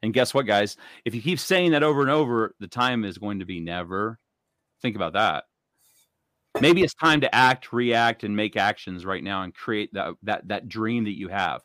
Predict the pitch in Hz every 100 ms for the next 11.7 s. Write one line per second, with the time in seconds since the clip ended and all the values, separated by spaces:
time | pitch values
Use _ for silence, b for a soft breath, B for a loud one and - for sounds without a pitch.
0 | B B - 160 269 233 160 175 92 62
1 | - _ _ _ _ _ _ - 139 180
2 | 143 - _ _ _ 120 151 175 202 202
3 | 156 165 131 123 110 104 113 117 107 -
4 | 123 117 110 104 104 90 90 85 104 120
5 | 131 123 123 127 131 131 135 110 95 113
6 | 110 110 104 117 110 101 92 85 - B
7 | B B - 110 104 - - 147 160 -
8 | 143 151 120 113 131 123 107 98 95 123
9 | 127 131 - 110 92 110 117 107 104 101
10 | 107 98 92 90 - 95 80 80 147 165
11 | 117 104 113 101 90 90 85